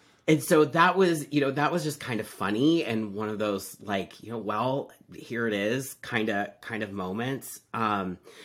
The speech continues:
Speaker 2: you know, some of my favorite moments, just generally speaking, is when,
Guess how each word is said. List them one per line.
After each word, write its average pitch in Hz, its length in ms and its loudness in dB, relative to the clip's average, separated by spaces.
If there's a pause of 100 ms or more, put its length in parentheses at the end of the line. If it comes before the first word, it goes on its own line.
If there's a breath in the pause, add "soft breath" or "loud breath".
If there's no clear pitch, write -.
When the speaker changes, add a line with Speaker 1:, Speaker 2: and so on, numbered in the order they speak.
Speaker 2:
you 185 120 4
know, 190 120 8
some 190 220 2
of 196 80 4
my 170 160 4
favorite 131 380 0
moments, 120 420 -4
just - 260 -8 (120)
generally 104 460 -6
speaking, 107 540 -8
is 101 180 -8
when, 98 340 -6